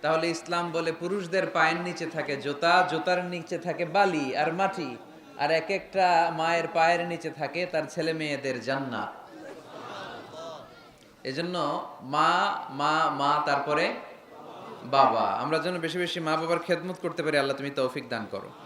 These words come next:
এক ভাই আমাকে বললেন, "হুজুর, তিন রাত চলে গেল, কেউ নারীদেরকে নিয়ে কিছু বলে নাই। আপনি শুরুটা করেন নারীদেরকে দিয়ে।" এজন্য নারীদেরকে দিয়ে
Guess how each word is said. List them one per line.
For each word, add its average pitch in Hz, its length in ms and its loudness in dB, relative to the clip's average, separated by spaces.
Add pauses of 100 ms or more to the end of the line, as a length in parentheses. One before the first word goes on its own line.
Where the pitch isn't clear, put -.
(800)
এক 151 200 2
ভাই 170 160 6
আমাকে 180 280 2
বললেন, 156 300 0
"হুজুর, 156 320 0 (600)
তিন 214 360 2
রাত 202 340 8
চলে 185 220 4
গেল, 156 220 0 (100)
কেউ 208 180 0
নারীদেরকে 180 580 0
নিয়ে 160 180 -4
কিছু 151 300 -8
বলে 110 300 0
নাই। 87 180 -8 (220)
আপনি 170 280 -2
শুরুটা 196 420 2
করেন 190 280 2
নারীদেরকে 175 520 0
দিয়ে।" 107 320 -4 (880)
এজন্য 160 340 -2
নারীদেরকে 160 560 2
দিয়ে 147 420 2